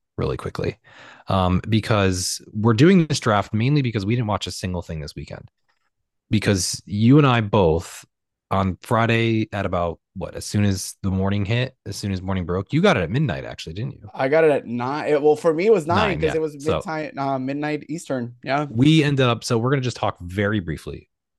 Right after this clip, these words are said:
Speaker 1: about a video game. Um, <laughs> The Legend of Zelda Tears of the Kingdom came out this weekend on Switch, and we played, how many hours do you think so far? Like,
Speaker 2: I,
Speaker 1: thirty,
Speaker 2: I would
Speaker 1: forty?
Speaker 2: have to, I, I would have to check, right? It records our hours, right?
Speaker 1: I think it does. Yeah. I think
Speaker 2: Yeah.
Speaker 1: you've played,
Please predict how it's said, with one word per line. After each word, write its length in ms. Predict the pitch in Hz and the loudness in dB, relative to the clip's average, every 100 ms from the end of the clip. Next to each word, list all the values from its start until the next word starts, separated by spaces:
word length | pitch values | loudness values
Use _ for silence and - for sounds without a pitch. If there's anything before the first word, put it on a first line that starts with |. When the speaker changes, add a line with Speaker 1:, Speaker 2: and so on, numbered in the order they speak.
| - | -8
Speaker 1:
about 340 | 87 87 82 - | -4 -2 -2 -4
a 80 | 87 | -4
video 200 | 80 69 | -4 -4
game. 280 | 64 57 - _ | -8 -14 -16 _
Um, 500 | 101 82 78 73 76 - _ _ _ | -4 -2 -2 -4 -10 -12 _ _ _
<laughs> 140 | - - 92 92 - - _ _ _ _ _ _ _ _ | -12 -6 -6 -6 -10 -20 _ _ _ _ _ _ _ _
The 80 | - | 0
Legend 260 | 110 131 143 | 2 4 4
of 60 | |
Zelda 580 | 120 110 92 90 87 85 98 _ | 4 4 4 4 2 0 -6 _
Tears 220 | - 117 104 | -4 -4 -2
of 40 | |
the 80 | 110 | -4
Kingdom 320 | 110 87 82 | -4 -6 -6
came 220 | 82 82 | -6 -6
out 80 | 78 | -6
this 160 | 78 - | -8 -10
weekend 280 | 80 85 | -8 -4
on 120 | 82 82 | -4 -4
Switch, 360 | 85 73 - | -4 -4 -6
and 260 | - 82 78 | -6 -6 -6
we 220 | 90 98 | -4 -4
played, 260 | 98 110 90 | -2 -2 0
how 140 | 104 | 0
many 160 | 131 110 | 0 0
hours 160 | 82 78 | 0 -4
do 40 | |
you 40 | 80 | -10
think 140 | 76 | -12
so 140 | - | -14
far? 280 | - - - - | -12 -12 -14 -8
Like, 80 | 85 | -4
Speaker 2:
I, 120 | 131 | 2
Speaker 1:
thirty, 160 | 107 - | 4 4
Speaker 2:
I 120 | - | 2
would 20 | |
Speaker 1:
forty? 160 | 110 123 | 4 4
Speaker 2:
have 200 | 143 131 | 2 0
to, 140 | 127 - | -8 -8
I, 260 | 123 123 117 | -6 -4 -4
I 100 | 120 | -4
would 180 | 120 | -4
have 160 | 120 107 | -6 -8
to 100 | - | -14
check, 240 | - 127 | -8 -2
right? 160 | 156 190 | 0 2
It 100 | 190 | 4
records 400 | 190 - 180 196 | 4 4 2 2
our 140 | 160 - | 0 -2
hours, 460 | 123 127 110 107 | -4 -4 -6 -12
right? 320 | 120 135 143 - _ - | -8 -4 -4 -8 _ 0
Speaker 1:
I 60 | |
think 140 | 117 104 | 2 2
it 60 | 87 | 2
does. 240 | 69 85 | -2 -2
Yeah. 180 | 76 69 - | -4 -4 -8
I 80 | |
think 160 | - 127 | -6 -4
Speaker 2:
Yeah. 60 | 123 | -4
Speaker 1:
you've 100 | - | -2
played, 200 | 110 | -4